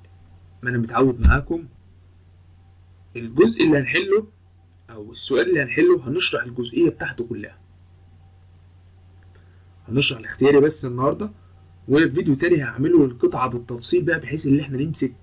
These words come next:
كل كلمة في القطعة نعلق عليها. Harm or enjoy that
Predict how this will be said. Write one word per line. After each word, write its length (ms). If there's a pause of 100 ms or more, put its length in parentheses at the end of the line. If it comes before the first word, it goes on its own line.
(300)
كل 340
كلمة 280
في 80
القطعة 560 (180)
نعلق 380
عليها. 400 (540)
Harm 420 (260)
or 500 (460)
enjoy 640 (560)
that 140